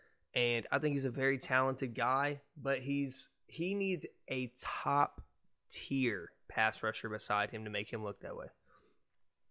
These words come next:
Like, Sheldon Rankins and Cameron Jordan will help you out a little bit,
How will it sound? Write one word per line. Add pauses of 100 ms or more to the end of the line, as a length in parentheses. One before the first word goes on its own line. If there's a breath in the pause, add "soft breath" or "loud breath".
(320)
Like, (680)
Sheldon
Rankins
and
Cameron
Jordan
will
help
you
out
a
little
bit,